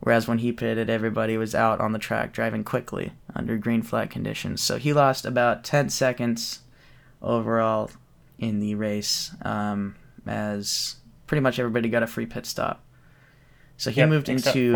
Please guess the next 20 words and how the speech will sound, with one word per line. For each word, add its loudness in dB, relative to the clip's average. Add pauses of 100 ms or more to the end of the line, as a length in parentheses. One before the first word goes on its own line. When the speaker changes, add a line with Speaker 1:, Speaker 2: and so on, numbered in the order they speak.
(220)
Speaker 2:
for, 0
uh, -2 (500)
Magnussen 2
and -2
Hamilton, -4 (120)
especially. -10 (420)
Speaker 1:
Yes. -6 (1080)
So -2
he 2
moved 2
into 4
fourth 0
place -4
after -2
that. -4 (480)
Um, -4 (1000)
well, 8 (520)
third, 4 (120)
uh, 6
initially, -2